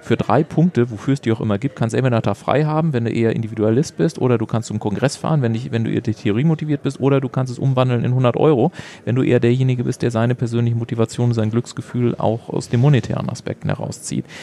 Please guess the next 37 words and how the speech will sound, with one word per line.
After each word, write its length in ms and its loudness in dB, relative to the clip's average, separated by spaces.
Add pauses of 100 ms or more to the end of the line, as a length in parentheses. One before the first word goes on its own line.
(260)
Also 120 -2
ich 100 0
glaube, 260 2
wir 80 4
hätten 160 0
da 80 0
viele, 280 -2
viele 220 0
Möglichkeiten, 800 -2
wenn, 320 4 (340)
und 120 0
das 160 2
ist 80 -4
auch 100 0
so 160 -4
die 220 -4
Frage, 360 0
ja, 200 2
wenn 160 2
was 260 -2
denn? 220 -4
Also 260 0 (380)
wenn, 320 2 (160)
welche 500 0
Faktoren, 540 -2
glaubst 280 0
du, 40 0
müssten 400 0
sich 240 -4
wirklich 400 0
auch, 240 0 (480)
ähm, 380 2
ändern, 640 4 (160)
müssten 320 -2
wir 80 4
in 80 -2
Unternehmen 760 2